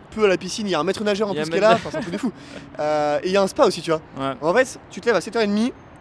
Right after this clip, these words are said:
Speaker 1: deux minutes plus tard, après avoir pris l'ascenseur, t'es à la salle de sport. Euh, imaginons que tu fais une demi-heure de sport ou trois quarts d'heure, huit heures et quart, tu te baignes pendant un quart d'heure.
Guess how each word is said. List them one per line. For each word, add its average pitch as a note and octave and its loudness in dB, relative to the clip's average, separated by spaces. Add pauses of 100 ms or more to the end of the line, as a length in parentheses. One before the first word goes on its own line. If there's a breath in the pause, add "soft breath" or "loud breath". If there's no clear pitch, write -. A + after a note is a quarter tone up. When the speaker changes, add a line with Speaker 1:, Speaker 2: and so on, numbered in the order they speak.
(640)
Speaker 1:
deux E3+ -2
minutes A#3+ -2
plus A3+ -10
tard, A#3 2
après E3 -4
avoir F#3+ 4
pris G#3+ -6
l'ascenseur, G3+ -2
t'es F#3+ -6
à F3 0
la - 0
salle F3 -6
de D#3+ -6
sport. G3 0 (520 loud breath)
Euh, C#3 -2
imaginons E3+ -4
que G#3 -10
tu F3+ -14
fais F3 -6
une F3+ -4
demi-heure G#3 0
de G3 0
sport G#3 -4
ou F#3 -2
trois F3+ -16
quarts F3+ -2
d'heure, G#3 0 (220)
huit E3+ -10
heures G#3 0
et G3 -2
quart, A#3 2
tu - -12
te E3 -10
baignes G3 -2
pendant F#3+ -4
un - -4
quart F#3 -2
d'heure. G3 0